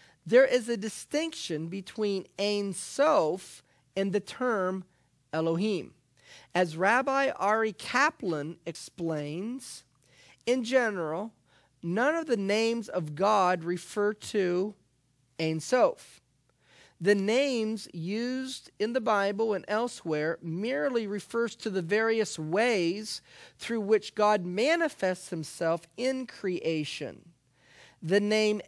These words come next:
Elohim is used throughout the first chapter of Genesis. From the book Messiah, Volume three, page one oh one, by Avi Ben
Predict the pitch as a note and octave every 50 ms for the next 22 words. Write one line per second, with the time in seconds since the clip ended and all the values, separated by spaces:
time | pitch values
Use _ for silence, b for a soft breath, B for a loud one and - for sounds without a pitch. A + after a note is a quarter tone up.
0 | - - G#3+ G#3 G#3 G3+ G3 F3+ - - - D4 D4+ C#4+ A#3 G3 E3+ E3 E3 F3+
1 | G3+ A3 A#3+ C4 A#3+ _ _ _ b b b b b b b b b b b b
2 | b _ _ - G3 F#3+ G3 G3 F#3+ F3 - - - - E3+ D3+ D#3 F#3+ A#3 B3
3 | A#3+ A3 G#3 G#3 G#3+ G3+ - - - _ - - - G3+ G3 F3+ - - E3+ G#3+
4 | A#3 A3+ G3+ E3 - _ - - - _ _ - D#3 - - - G3+ G#3 G3 -
5 | - - - - A3+ G#3+ A3 A3 - _ - D#3 C#3 C#3 - - _ - D#3+ D#3+
6 | D#3+ D#3+ E3 D3+ - - D#3 C3+ A#2+ C3 D#3 D3 D3 C#3 B2+ - - - - -
7 | - - - - - _ _ _ _ _ _ _ _ _ _ _ _ _ _ _
8 | _ _ _ b b b b b b b b b b b b b b _ _ _
9 | _ _ _ - - - B3 C4+ C4 C4+ G3+ E3+ D#3+ F#3 F#3 G#3+ C4 - - -
10 | - - _ _ - D#3+ D#3+ D#3+ - - - F3+ E3 D#3+ E3+ F3+ G3 G#3 A3 A#3+
11 | C4 C#4 C#4 - _ - D3 E3 E3+ F3+ F#3+ G3+ G#3+ G#3+ G3+ - - - G3+ G#3
12 | A3+ B3 A#3 - - G3+ F#3+ F3+ E3 D#3+ - - D#3 E3+ F#3 G#3+ A3 G#3 F3 E3
13 | D#3 E3 F#3 A3 C4 - _ _ _ _ _ _ _ _ B B B B B B
14 | B B B - D3 E3+ E3+ E3+ E3+ E3+ E3+ - - F#3 F#3+ F#3+ G#3+ G3 E3+ G3
15 | G3 F#3 F#3 -